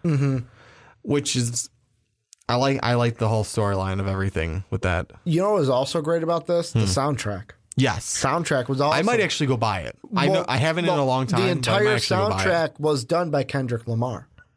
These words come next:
Speaker 2: Oh, wow, really?
Speaker 1: Yeah, they actually had Kendrick Lamar do the
Speaker 2: That's
Speaker 1: entire
Speaker 2: cool.
Speaker 1: soundtrack. Yeah, they had some which was orchestral music in here,
Speaker 2: Yeah.
Speaker 1: and then others was, um, Kendrick Lamar. One complaint that I saw, I actually like, so this is another one that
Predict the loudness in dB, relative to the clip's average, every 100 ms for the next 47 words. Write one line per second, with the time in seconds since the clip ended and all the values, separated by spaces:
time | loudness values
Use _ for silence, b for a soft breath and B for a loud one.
0 | _ -4 0 2 0 0 0 2 2 2
1 | 2 0 0 0 0 -2 -2 -2 -2 0
2 | 0 0 0 0 0 0 0 2 2 2
3 | 2 0 0 0 0 2 2 2 0 0
4 | -2 -2 0 -2 -2 -2 -2 B B B
5 | -2 -2 -2 -2 -2 -2 -2 0 0 0
6 | -2 -4 -4 -2 0 2 2 -2 B B
7 | B 0 2 0 0 0 2 0 0 0
8 | 2 2 0 0 0 -2 -4 b b -2
9 | 0 0 -2 0 0 2 0 -2 B B
10 | -2 0 0 -2 -4 0 -2 0 0 0
11 | 0 0 0 -2 -4 -4 0 0 0 -2
12 | 0 2 0 -2 -4 -4 -4 -2 -2 0
13 | 0 0 0 0 -2